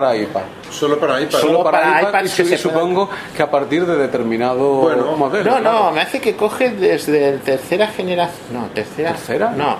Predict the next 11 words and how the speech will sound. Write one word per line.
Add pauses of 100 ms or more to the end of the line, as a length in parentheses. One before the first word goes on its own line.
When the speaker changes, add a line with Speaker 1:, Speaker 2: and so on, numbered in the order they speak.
Speaker 1:
No.
Speaker 3:
el
Air
de
segunda,
Speaker 1:
Ah,
vale.
Speaker 3:
el
Mini
de
cuarta,